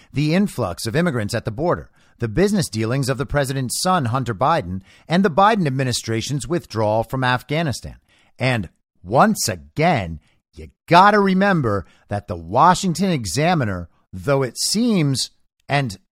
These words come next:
portrays itself as a conservative outlet,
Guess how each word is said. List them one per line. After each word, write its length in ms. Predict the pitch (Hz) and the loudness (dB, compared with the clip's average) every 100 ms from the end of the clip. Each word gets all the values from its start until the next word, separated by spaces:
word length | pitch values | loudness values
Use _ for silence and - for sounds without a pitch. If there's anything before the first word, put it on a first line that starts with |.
| _ | _
portrays 580 | - 139 - 165 226 190 | -2 -2 0 2 2 2
itself 640 | 127 - 127 113 107 110 - _ _ _ - | -2 -2 -2 0 0 -4 -10 _ _ _ 2
as 300 | 143 139 117 | 4 6 4
a 200 | 139 127 | 0 0
conservative 680 | - 127 - 214 208 139 139 | -4 -6 -2 0 2 2 4
outlet, 520 | 175 165 90 78 | 4 4 0 -10